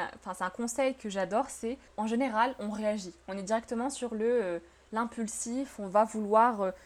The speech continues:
se justifier, s'expliquer, montrer que on est, on est bien, ou, enfin,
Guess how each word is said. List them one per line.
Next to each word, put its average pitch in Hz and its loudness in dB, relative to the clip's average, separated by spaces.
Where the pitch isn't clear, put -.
se 262 -2
justifier, 247 -4
s'expliquer, 254 -6
montrer 247 -4
que 220 -8
on 208 -6
est, 196 -8
on 190 -8
est 185 -4
bien, 220 2
ou, 202 -2
enfin, 190 -10